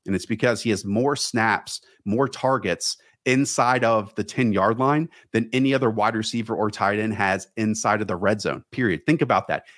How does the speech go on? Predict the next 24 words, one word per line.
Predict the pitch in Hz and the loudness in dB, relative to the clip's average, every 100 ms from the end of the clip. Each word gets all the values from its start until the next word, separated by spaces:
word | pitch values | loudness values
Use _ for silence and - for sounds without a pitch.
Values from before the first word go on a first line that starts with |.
| - | -4
He | 143 | 0
has | 170 | 2
more | 175 180 | 2 0
targets | - 120 120 - | 2 2 2 -2
in | 113 | -2
the | 110 | 0
condensed | - 104 113 147 - | 0 -2 0 -2 -2
field | 117 104 - | 0 0 -2
inside | 113 117 131 131 | -4 0 0 0
the | |
ten | 107 104 87 82 - - - | -4 -4 -4 -4 -10 -20 -4
than | 107 110 | -4 0
any | 127 147 151 | 0 2 2
other | 120 120 | 0 0
pass | 107 - 107 - | -2 -2 -2 -2
catcher | 107 101 104 | -2 -2 -2
across | 92 101 - 127 131 | -4 -6 -2 -2 0
the | - | -2
league | 110 123 107 90 _ - - | 0 0 0 -2 _ -20 -4
has | 113 101 - | 0 0 0
inside | 120 110 110 | -2 0 0
of | 101 | 0
the | |
twenty. | 92 107 90 67 | -2 -2 -4 -4